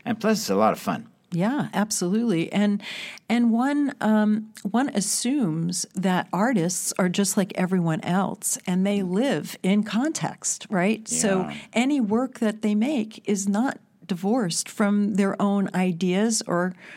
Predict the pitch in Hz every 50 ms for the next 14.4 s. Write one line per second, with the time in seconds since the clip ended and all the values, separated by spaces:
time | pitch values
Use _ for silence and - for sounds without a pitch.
0 | - - _ - 220 220 214 - - 269 247 - - - - - - - - -
1 | - - - - - - - - - 214 202 196 185 196 196 196 196 196 190 190
2 | 190 190 185 185 - - 180 175 175 175 175 - - 233 - 190 180 180 180 -
3 | 196 - 190 208 214 - - 202 185 175 165 165 165 - - - - _ - -
4 | - 175 170 170 165 170 170 - - - 175 165 165 165 160 160 - - - -
5 | - 113 - - - 214 202 190 - - 190 165 165 - - 165 165 175 214 220
6 | 214 185 190 - - 180 175 180 185 180 - - 185 170 175 165 165 - 185 -
7 | - 180 170 - - - - - - - 208 180 - - - - 196 202 208 -
8 | - 214 208 202 - 214 208 - - 214 208 208 - - 240 240 226 - 170 170
9 | 165 170 170 165 165 165 165 160 160 165 170 180 185 - - 254 240 240 240 240
10 | - 185 165 165 165 160 180 170 165 - 180 - 175 165 - - 170 160 - -
11 | 175 160 - - - - 190 - - 190 220 240 220 - - 240 220 214 - 247
12 | 240 - - - 247 240 233 - - - - - - - - - - - - _
13 | - 196 185 185 185 180 175 - - - _ _ - _ - 202 190 190 190 190
14 | 196 196 190 - 190 180 -